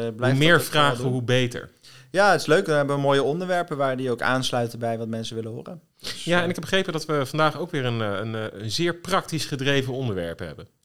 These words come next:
Speaker 2: Ja, kuitklachten.
Speaker 1: Ah.
Speaker 2: Ja, er, er zijn een hoop hardlopers die er last van hebben.
Speaker 1: Helemaal vol.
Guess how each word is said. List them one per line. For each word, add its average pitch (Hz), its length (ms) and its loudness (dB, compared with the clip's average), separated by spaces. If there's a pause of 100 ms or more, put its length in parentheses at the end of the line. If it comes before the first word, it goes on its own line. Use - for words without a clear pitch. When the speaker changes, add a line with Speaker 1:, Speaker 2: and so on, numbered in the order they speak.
(240)
Speaker 2:
Ja, - 180 2 (440)
kuitklachten. 156 640 0
Speaker 1:
Ah. 143 220 4 (540)
Speaker 2:
Ja, 143 300 -2 (100)
er, 143 180 -4
er 151 80 -6
zijn 165 160 -4
een 156 60 -2
hoop 165 200 -2
hardlopers 151 440 -2
die 143 80 -6
er 131 80 -6
last 156 200 -4
van 170 100 -8
hebben. 165 360 -4
Speaker 1:
Helemaal 131 300 2
vol. 87 320 -8